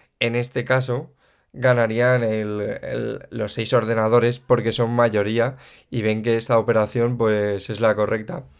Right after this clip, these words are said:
Siempre que, que minen ellos el, el bloque también,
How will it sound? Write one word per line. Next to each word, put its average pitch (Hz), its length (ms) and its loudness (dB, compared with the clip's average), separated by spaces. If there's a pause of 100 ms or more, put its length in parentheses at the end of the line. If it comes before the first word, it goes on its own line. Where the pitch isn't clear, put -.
(540)
Siempre 139 380 0
que, 120 520 4 (960)
que 127 160 2
minen 120 320 0
ellos 127 380 0
el, 110 260 -2
el 90 440 -10
bloque 120 340 0
también, 117 580 -2